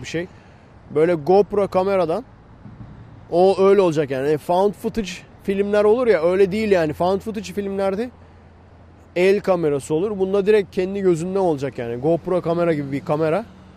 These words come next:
Kaska takmış oluyorsun böyle. Ondan sonra,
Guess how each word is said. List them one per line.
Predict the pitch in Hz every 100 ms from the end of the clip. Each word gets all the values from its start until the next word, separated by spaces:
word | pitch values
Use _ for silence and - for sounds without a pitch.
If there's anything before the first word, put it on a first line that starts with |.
| - - - - - -
Kaska | - 175 170 196
takmış | - 180 180 156
oluyorsun | 180 147 127 127 120
böyle. | 120 196 - - - - - - -
Ondan | 156 175 202 233
sonra, | - 226 220 254